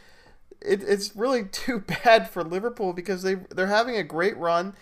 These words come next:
They have a Champions League final. They have a Champions League trophy, so that's two final runs. Um, I,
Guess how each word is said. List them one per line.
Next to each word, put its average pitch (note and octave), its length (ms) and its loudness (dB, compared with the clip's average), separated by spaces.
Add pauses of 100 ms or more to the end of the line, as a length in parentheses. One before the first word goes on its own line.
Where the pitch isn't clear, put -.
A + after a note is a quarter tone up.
(180)
They F3 120 2
have E3+ 400 6
a C#3+ 360 4
Champions A3 520 -4
League G3+ 180 -2
final. F3+ 440 -2
They F#3 120 -2
have E3+ 160 -2
a D#3 60 -2
Champions E3+ 460 -6
League D3+ 180 -10
trophy, D3 420 -6
so D#3 120 -12
that's C#3 200 -10
two E3+ 180 -12
final C#3 360 -6
runs. A2+ 440 -12 (500)
Um, D3+ 560 0
I, - 140 -10